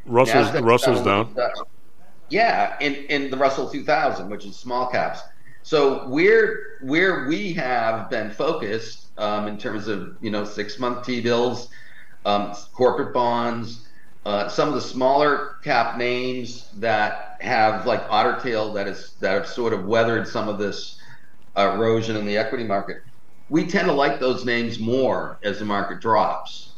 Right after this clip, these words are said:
Speaker 2: We don't see the, what's going on in the economy impacting those companies as well. We see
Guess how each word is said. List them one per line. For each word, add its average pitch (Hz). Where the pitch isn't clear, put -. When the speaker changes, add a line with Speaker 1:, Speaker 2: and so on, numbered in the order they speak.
Speaker 2:
We 113
don't 127
see 131
the, 110
what's 107
going 107
on 101
in 95
the 90
economy 113
impacting 120
those 95
companies 98
as 92
well. 117
We 107
see 110